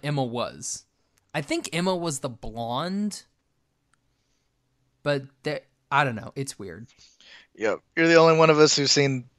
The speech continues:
Speaker 2: Degrassi The Next Generation. <laughs>
Speaker 1: Okay. Uh, so, Euphoria,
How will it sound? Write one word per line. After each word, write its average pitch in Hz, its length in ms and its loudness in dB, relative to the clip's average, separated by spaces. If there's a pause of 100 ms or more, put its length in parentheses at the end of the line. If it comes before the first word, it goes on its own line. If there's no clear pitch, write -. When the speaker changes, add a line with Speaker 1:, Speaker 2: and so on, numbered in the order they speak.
(300)
Speaker 2:
Degrassi 131 440 8
The 123 80 -2
Next 135 200 4
Generation. - 640 2
<laughs> - 40 -12 (840)
Speaker 1:
Okay. 143 400 2 (240)
Uh, 160 320 4
so, 190 420 -2 (760)
Euphoria, 160 880 -2